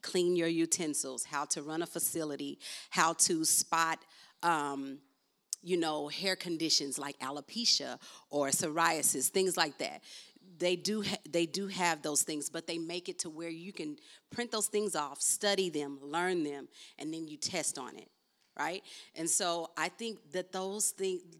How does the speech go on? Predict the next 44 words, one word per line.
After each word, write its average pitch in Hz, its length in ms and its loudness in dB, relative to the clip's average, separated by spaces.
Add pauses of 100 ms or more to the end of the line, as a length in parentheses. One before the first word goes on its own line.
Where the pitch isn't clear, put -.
that 196 240 -2
test 214 460 0
would 170 180 -4
be 180 120 -6
so 240 360 -2
important 214 500 -6
to 151 100 -4
have 214 260 -4
in 185 40 -4
a 156 60 -6
cosmetology 131 760 -8
school. 135 320 -10
I 139 60 -8
really 165 260 -6
do. 165 280 -8 (420)
But 196 260 2 (160)
I 160 120 -4
think 175 440 -4 (320)
that 175 200 -4
there 190 140 0
needs 180 260 0
to 202 120 -6
be 165 160 -10
tiers 160 800 -4 (120)
of 165 100 -4
some 175 260 0
sort, - 460 -4
right? 190 340 -4
So 202 380 -4 (600)
if 185 180 -6
I'm 226 200 0
not 226 260 -6
wanting 208 320 -4
to 160 160 -4
learn 175 400 -6
how 170 380 -4
to, 156 480 -4 (580)
or 170 340 0
I'm 185 160 -4
not 190 220 -2
wanting 190 280 -2
to 175 180 -6
expand 160 640 -4
to 156 280 -6